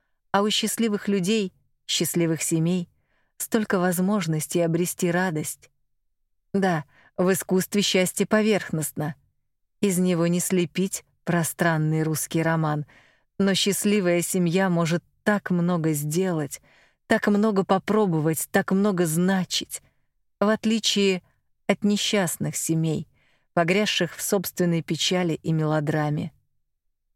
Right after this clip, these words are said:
Если ты счастлив, ты способен на многое, а если нет, только и можешь грустить, парализованный своим отчаянием. Все несчастные семьи похожи друг на друга.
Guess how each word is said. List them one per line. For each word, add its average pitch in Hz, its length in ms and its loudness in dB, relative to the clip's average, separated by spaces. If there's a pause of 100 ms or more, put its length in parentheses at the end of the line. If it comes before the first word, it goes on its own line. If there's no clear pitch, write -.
(400)
Если 190 480 0
ты 165 160 -2
счастлив, 156 720 -4 (520)
ты 214 100 -2
способен 165 580 -2
на 156 140 0
многое, 156 600 -2 (760)
а 165 140 4
если 170 400 0
нет, 160 400 -2 (800)
только 220 300 -2
и 180 100 2
можешь 170 400 -2
грустить, 151 640 -4 (460)
парализованный 175 800 0
своим 156 520 -2
отчаянием. 160 880 -4 (720)
Все - 260 -2
несчастные 180 680 2
семьи 170 420 0
похожи 156 480 0
друг 151 240 -4
на 151 140 0
друга. 151 420 -4